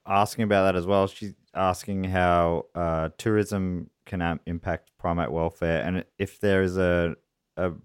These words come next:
a way to practice ethical tourism when it comes to seeing and experiencing animals. So does that mean that basically whenever there's an opportunity to, to get up close to primates, then it's probably bad for the primates?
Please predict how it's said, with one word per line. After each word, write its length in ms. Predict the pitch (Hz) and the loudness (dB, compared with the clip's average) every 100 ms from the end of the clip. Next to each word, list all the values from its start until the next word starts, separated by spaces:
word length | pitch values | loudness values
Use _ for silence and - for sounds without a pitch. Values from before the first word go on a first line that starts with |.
| _ _ - | _ _ -4
a 200 | 90 85 | -2 0
way 280 | 85 92 90 | 2 2 0
to 180 | 101 | -2
practice 440 | 80 - - 95 - | -4 -4 -4 -6 -4
ethical 320 | 107 123 113 | -4 0 -2
tourism 440 | 104 - 101 95 92 | -2 0 2 2 0
when 100 | 92 | 0
it 60 | 85 | -2
comes 260 | 92 87 | -8 -8
to 60 | - | -10
seeing 320 | - 90 87 | -8 -6 -4
and 80 | 85 | -6
experiencing 640 | - - 82 87 78 90 | -8 -8 -6 -6 -6 -8
animals. 400 | 80 76 71 73 | -8 -8 -12 -6
So 300 | - 101 95 - - - | 0 2 2 -2 -20 -6
does 120 | 123 | 4
that 120 | 147 | 4
mean 220 | 139 139 131 | 6 4 4
that 80 | |
basically 460 | 104 113 113 113 107 | 6 4 4 2 2
whenever 380 | 101 98 98 107 | 4 4 4 4
there's 520 | 98 98 95 90 - _ _ _ _ _ _ _ - | 4 6 4 0 -10 _ _ _ _ _ _ _ 0
an 120 | 101 | 2
opportunity 500 | 101 - - 110 101 95 | 2 0 -2 0 2 2
to, 200 | 92 85 - - | 0 0 -8 -4
to 140 | 101 | -2
get 200 | 85 92 | 0 2
up 160 | 87 - | 2 0
close 440 | - 87 87 - - - | 0 0 0 -4 -12 -6
to 500 | 92 90 87 85 85 _ | -4 -4 -4 -6 -10 _
primates, 460 | 87 82 80 73 | -2 0 -2 -4
then 100 | 85 | -6
it's 140 | 78 - | -6 -8
probably 720 | _ 82 82 76 80 76 71 | _ -4 -4 -6 -6 -6 -8
bad 340 | - 76 69 | -4 -4 -4
for 120 | - | -10
the 100 | 76 _ _ _ _ _ | -16 _ _ _ _ _
primates? 560 | 85 95 170 - _ | -6 -4 -6 -10 _